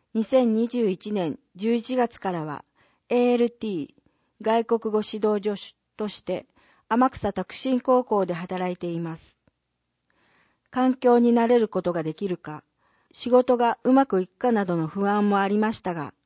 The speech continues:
初めての授業で生徒に優しく受け入れてもらい、不安な気持ちはなくなりました。生徒の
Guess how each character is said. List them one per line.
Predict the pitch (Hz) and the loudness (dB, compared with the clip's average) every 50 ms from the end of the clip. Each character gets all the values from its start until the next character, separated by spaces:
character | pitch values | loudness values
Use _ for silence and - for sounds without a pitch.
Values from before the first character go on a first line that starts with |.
| _ _ _ _ _ _ _ _ _ _ _ _ | _ _ _ _ _ _ _ _ _ _ _ _
初 | - - 233 220 269 269 | -8 -6 -4 0 4 4
め | 269 269 | 4 6
て | - 233 | 6 4
の | 208 196 185 | 2 2 2
授 | 175 170 196 185 | 0 -2 -4 -2
業 | 185 190 180 165 156 | 0 0 0 0 -2
で | 156 156 - - _ _ | -4 -6 -8 -10 _ _
生 | - - 262 262 262 | -4 2 4 4 4
徒 | 262 226 196 | 4 2 0
に | 180 170 - _ - | -2 -2 -4 _ -8
優 | - 196 208 | -6 -6 -4
し | - 240 247 240 - - | -4 -4 -4 -4 -4 -2
く | 247 240 226 | 0 0 0
受 | 220 - | 0 2
け | 233 233 240 | 2 4 4
入 | |
れ | 233 233 233 | 4 2 2
て | - 214 | 2 0
も | 208 208 208 | 0 2 0
ら | 202 190 196 | 0 -2 -2
い、 | 202 196 - _ _ _ _ _ _ _ _ _ _ _ _ _ _ | -4 -8 -12 _ _ _ _ _ _ _ _ _ _ _ _ _ _
不 | - - 247 | 0 4 4
安 | 254 254 254 | 6 6 6
な | 247 247 240 | 4 4 2
気 | - - 233 | 2 2 2
持 | 233 233 | 2 2
ち | - - 233 | 2 0 0
は | 233 226 220 | 2 2 2
な | 214 202 | 0 0
く | - 233 | 0 0
な | 233 226 | 0 2
り | 226 233 | 2 2
ま | 226 220 226 | 2 0 0
し | 214 - - | -4 -6 -10
た。 | - - - _ _ _ _ _ _ _ _ _ _ _ _ _ _ _ _ _ _ _ _ _ _ _ _ | -10 -10 -12 _ _ _ _ _ _ _ _ _ _ _ _ _ _ _ _ _ _ _ _ _ _ _ _
生 | _ - 262 254 254 247 | _ 4 4 6 6 4
徒 | 247 214 180 | 2 0 -2
の | 165 156 - | 0 -2 -4